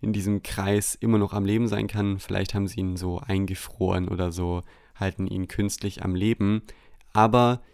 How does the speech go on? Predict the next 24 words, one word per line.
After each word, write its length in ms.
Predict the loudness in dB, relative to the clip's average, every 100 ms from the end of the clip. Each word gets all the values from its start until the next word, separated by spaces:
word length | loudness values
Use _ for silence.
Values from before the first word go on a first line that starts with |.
| _ _ 0
wichtig 400 | 0 0 -4 0
ist, 320 | 0 0 -6
William, 600 | 0 2 4 4 2 -2 -6 _ _ -4 4
Host 320 | 4 4 2
William 400 | 2 4 0 0
geht 240 | -2 -2
hin 260 | 2 2 2
und 220 | 2 -2
sucht 480 | 0 -2 -2 -6 -6
die 80 | -2
Konfrontation 840 | 0 0 0 -2 -2 -2 0 0
mit 160 | -2
dem 100 | -4 -6
echten 420 | -6 -4 -2 0
William 420 | 0 2 0 0 -6 -16 -20 _ -2
und 160 | 2
mit 160 | 2 0
seinem 260 | 0 0
Vorbild, 540 | -2 0 0 2 2 0
nach 200 | -4 -4
dem 340 | -4 -2 -2 -4
er 260 | -2 -2 -2
erschaffen 580 | -6 -2 -4 0 0 0
wurde. 380 | -2 -4 -8